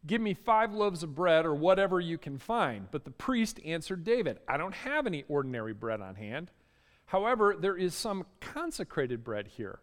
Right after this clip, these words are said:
provided the men, um, have kept themselves from women."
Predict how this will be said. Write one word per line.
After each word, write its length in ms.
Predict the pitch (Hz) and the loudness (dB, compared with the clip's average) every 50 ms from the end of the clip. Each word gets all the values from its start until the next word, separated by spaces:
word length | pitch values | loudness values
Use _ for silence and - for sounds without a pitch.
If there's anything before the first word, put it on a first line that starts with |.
| _ _ _ _ _ _ _ _ _ _ _ | _ _ _ _ _ _ _ _ _ _ _
provided 420 | - 190 160 190 175 190 196 202 | -4 2 6 6 8 8 6 4
the 80 | 196 190 | 0 -2
men, 420 | 165 143 143 139 139 139 165 170 - - _ _ _ _ _ _ _ _ | -2 0 0 0 0 -2 -4 -6 -10 -16 _ _ _ _ _ _ _ _
um, 420 | - 147 135 127 127 123 120 135 - 135 | -2 0 2 2 2 2 0 -4 -8 -10
have 240 | 135 156 147 131 - | -6 -6 -6 -6 -4
kept 320 | - - 185 180 185 - - | 0 0 0 0 0 -4 -6
themselves 720 | 170 160 - - 131 123 117 113 113 120 135 - - - - | -6 -6 -4 -4 -2 -2 0 0 -2 -4 -6 -8 -10 -12 -12
from 460 | - - 135 123 117 117 120 139 143 - _ _ _ _ _ _ _ - | -12 -10 -6 -6 -4 -6 -6 -8 -10 -14 _ _ _ _ _ _ _ -4
women." 460 | 170 220 226 202 160 117 87 73 71 | 0 0 2 2 2 0 -2 -6 -12